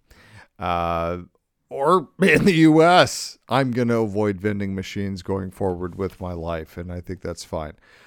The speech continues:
All right, let's give a final assessment, Talon, of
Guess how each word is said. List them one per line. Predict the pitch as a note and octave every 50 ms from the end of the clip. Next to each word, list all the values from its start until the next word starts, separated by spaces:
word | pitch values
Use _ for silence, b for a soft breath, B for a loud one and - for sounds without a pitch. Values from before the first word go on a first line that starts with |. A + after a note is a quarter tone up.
| b b b -
All | D3+ E3+
right, | E3 D3 A#2+ G#2 F#2
let's | B2+ D3+ E3 - -
give | - G3 F#3 E3 D#3+
a | C#3+ C3 C3+
final | - - - D#3+ E3+ F3+ F#3 F3+ D#3+ B2+
assessment, | C3+ C#3 A#2+ - - D#3+ D#3 D#3 - - F3+ F3 E3+ D#3+
Talon, | - D3+ C#3+ C#3+ C#3+ D3 D3+ D3+ D3
of | F#2 G2+ A#2+ A#2+ A#2+ A#2+ A2+ G#2+ G2+